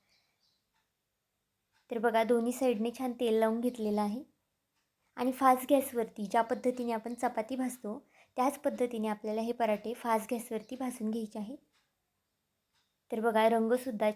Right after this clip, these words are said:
छान गोल्डन असा आलेला आहे. आता आपला हा पराठा झालेला आहे. आता पराठा आपण एका प्लेटमध्ये काढून घेऊया.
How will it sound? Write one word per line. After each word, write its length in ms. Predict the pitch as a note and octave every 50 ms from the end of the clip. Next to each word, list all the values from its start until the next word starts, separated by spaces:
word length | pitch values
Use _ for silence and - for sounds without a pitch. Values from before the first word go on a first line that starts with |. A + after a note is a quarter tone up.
| -
छान 280 | - A#3 A3 G#3 A3 B3+ - - _ _ _ _ _ _ _ _ _ _ _ _ _ _ _ _ _ -
गोल्डन 420 | A#3 B3 A#3 A3+ A3 A3+ B3 A#3
असा 200 | A#3 A3+ - B3+
आलेला 340 | A#3+ A3 G#3+ G#3 G3+ G3+ G#3
आहे. 240 | G#3 G3+ G#3 C#4 E4+ - _ _ _ _ _ _ _ _ _ _ _ _ _ _ _ _ _ _ _ _ _ _ _ _ _ -
आता 180 | B3 G#3+ C4
आपला 280 | B3+ A#3+ A#3 A#3+ - A#3
हा 180 | A#3 A3+ A#3 B3
पराठा 420 | B3+ C#4+ B3 A#3+ A3 - A3 A3+
झालेला 400 | A3+ B3+ A#3+ A3+ G#3+ G3+ G3+ G#3
आहे. 260 | G#3 G#3 G3+ A3 C4+ E4 - _ _ _ _ _ _ _ _ _ _ _ _ _ _ _ _ _ _ _ _ _ _ _ _ _ _ _ _ _ _ _ _ _ _ -
आता 140 | A#3 G#3+ A#3+
पराठा 400 | A#3+ B3+ B3+ A#3+ A#3+ A#3 B3+ C4+
आपण 240 | C4 C4 B3 A#3 A3
एका 180 | G#3+ G#3 - A#3+
प्लेटमध्ये 580 | A#3 - B3+ A#3 A3 A3+ A3 G#3+ G#3+ G#3 A#3+
काढून 320 | B3+ C4 A#3 G#3+ G#3 G#3 G#3+
घेऊया. 320 | G#3+ A#3+ A3+ G#3+ G#3+ A#3+